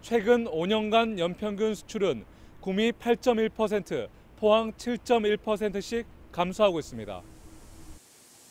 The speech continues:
원자재 가격 상승과 환율 하락, 세계 경기 침체 등의 악재가 겹치면서 두 도시의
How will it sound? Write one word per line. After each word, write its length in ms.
원자재 600
가격 400
상승과 680
환율 440
하락, 420
세계 400
경기 260
침체 420
등의 240
악재가 420
겹치면서 640
두 160
도시의 380